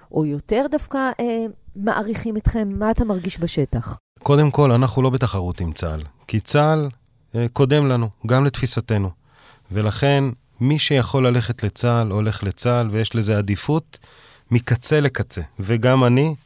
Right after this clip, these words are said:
Speaker 2: בהקשר הזה, נותן את העדיפות. זה אחד. יחד עם זאת, אנחנו רואים שיש חומות של התנגדות שהולכים ונופלים, גם בחברה הערבית וגם בחברה החרדית. זה תהליכים שלא יהיו זבנג וגמרנו.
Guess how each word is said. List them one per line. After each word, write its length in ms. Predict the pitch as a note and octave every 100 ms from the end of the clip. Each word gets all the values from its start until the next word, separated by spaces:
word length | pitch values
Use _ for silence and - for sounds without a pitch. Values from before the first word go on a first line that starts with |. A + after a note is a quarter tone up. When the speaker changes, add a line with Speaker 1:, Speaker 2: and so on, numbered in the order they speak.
| _ _ _ _
Speaker 2:
בהקשר 440 | F#2+ G#2+ G2+ B2 A#2+
הזה, 160 | B2+
נותן 260 | C#3 B2+ C3+
את 80 | B2+
העדיפות. 540 | B2 A#2 - G#2 - -
זה 180 | G2+ A2
אחד. 240 | G2+ - D#2+ - _ - - - - -
יחד 380 | C3 - C#3+ A2+
עם 120 | G2
זאת, 360 | G2 C3 -
אנחנו 300 | G2 F#2+ -
רואים 400 | F#2+ G2 A2+ B2
שיש 520 | A#2+ - G#2 A#2+ C3 -
חומות 480 | - A2 G#2 A#2+
של 160 | - G#2+
התנגדות 500 | F#2+ G2+ F2+ A#2 B2+
שהולכים 520 | - F2+ - A2 A2
ונופלים, 500 | G2+ F#2 - F2+ D#2+ D2+
גם 200 | F#2+ G#2+
בחברה 380 | A2 G#2 F#2+ G2+
הערבית 540 | F#2+ F2+ G#2 A2 - _ _ - - - _
וגם 280 | F#2 G2 A2+
בחברה 340 | G#2 G2 G2 G#2
החרדית. 600 | - F2 F2+ A#2+ C#3 - _ _
זה 140 | G2 A2
תהליכים 560 | B2 A#2+ B2 E3+ E3+
שלא 360 | - C3+ C#3 D#3
יהיו 140 | C#3+
זבנג 300 | G#2+ A2 G2
וגמרנו. 520 | G2 F#2+ F#2 F2 E2